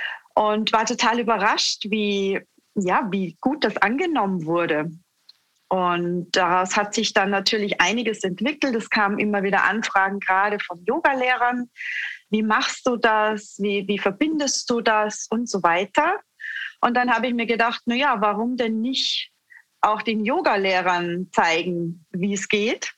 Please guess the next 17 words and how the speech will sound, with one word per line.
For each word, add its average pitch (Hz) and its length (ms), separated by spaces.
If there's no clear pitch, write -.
Ne? 220 280
Und 233 800
da 233 300
wurde 269 240
dann 254 220
irgendwann 262 500
ein 233 200
Workshop 285 520
draus. 330 920
Und 226 640
ich 247 220
habe 233 120
dann, 220 460
ja, 196 360
zweitausend, 208 800
Ende 269 280
zweitausendfünfzehn 254 1200